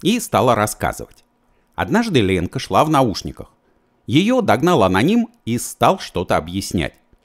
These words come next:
Ленка смотрит-смотрит, как он губами шевелит. Губы ничего такие. Потом сняла наушники, послушать. Вдруг что важное. А это было признание в любви.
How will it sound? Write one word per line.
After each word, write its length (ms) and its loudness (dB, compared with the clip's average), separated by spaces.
Ленка 340 2
смотрит-смотрит, 880 0
как 220 -2
он 140 4
губами 340 4
шевелит. 560 -2
Губы 500 2
ничего 400 -2
такие. 520 -6
Потом 280 2
сняла 320 2
наушники, 540 0
послушать. 680 -2
Вдруг 360 -2
что 180 2
важное. 440 2
А 160 0
это 280 0
было 300 2
признание 840 0
в 80 -2
любви. 540 0